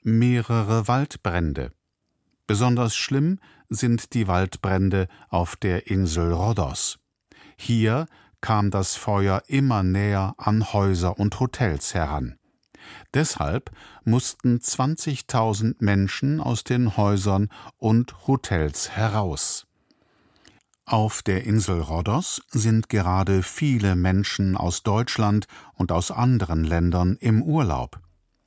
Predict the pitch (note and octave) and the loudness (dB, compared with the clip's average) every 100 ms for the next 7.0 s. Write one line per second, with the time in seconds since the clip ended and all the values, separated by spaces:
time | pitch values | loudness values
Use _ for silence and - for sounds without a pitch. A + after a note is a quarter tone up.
0 | _ - - C#3+ D3 C3+ G2+ G2+ G#2 - | _ -20 -4 0 2 2 4 4 2 0
1 | G2+ - - - - G#2 A2 - C#3 D#3 | 0 -2 -16 -10 0 2 2 2 0 2
2 | C3+ B2 B2+ - G#2+ G2 F#2+ G#2+ F#2+ F2+ | 0 2 0 2 2 4 2 0 0 2
3 | F#2+ E2+ E2+ - - - F#2 A#2+ A#2 A2 | 0 0 -2 -4 -6 -6 -2 2 4 4
4 | A#2 A2 - - - _ F2 F2+ E2+ F2 | 2 2 0 -12 -20 _ 0 2 2 0
5 | F#2 G#2 - - E2+ F2 E2 E2 E2 D2+ | 2 2 0 -6 -2 0 0 0 -2 -2
6 | F2+ A2+ G#2 C#2+ - - C#2 A#1 - | -2 0 0 -2 -6 -8 -8 -10 -16